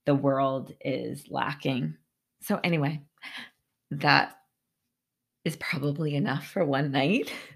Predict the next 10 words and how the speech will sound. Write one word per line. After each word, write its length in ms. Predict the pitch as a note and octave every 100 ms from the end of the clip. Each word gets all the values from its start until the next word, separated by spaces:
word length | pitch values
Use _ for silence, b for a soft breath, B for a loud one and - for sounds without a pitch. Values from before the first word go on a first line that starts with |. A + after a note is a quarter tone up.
| -
<laughs> 60 | F#3 - - - B B B B B
As 180 | - D#3+ -
always, 500 | D#3 D#3+ E3 E3+ E3
I 140 | -
love 560 | C#3 D3 D#3+ D#3+ D#3+ E3
to 100 | F3
hear 600 | D#3 D3+ C#3 C#3+ C#3 -
from 240 | - C3+ C#3+
my 120 | C#3+
listeners. 680 | C3+ C#3+ C#3 C3+ C3+ C3+